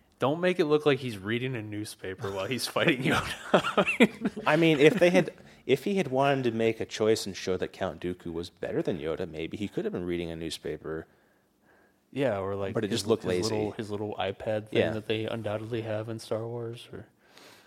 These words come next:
Speaker 2: Um, so next week, we think miniseries probably,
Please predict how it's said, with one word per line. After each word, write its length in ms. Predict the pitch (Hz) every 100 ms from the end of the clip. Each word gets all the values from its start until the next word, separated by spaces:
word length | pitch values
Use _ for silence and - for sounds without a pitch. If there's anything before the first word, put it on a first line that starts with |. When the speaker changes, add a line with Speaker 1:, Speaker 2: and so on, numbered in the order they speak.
| - - - - - 98
Speaker 2:
Um, 420 | 95 90 85 82 - - - -
so 120 | -
next 320 | 117 190 -
week, 320 | - - - - - _ _ _ _ _ -
we 100 | 101
think 280 | 117 104
miniseries 600 | 95 98 101 110 110 110
probably, 600 | - 107 110 113 110 110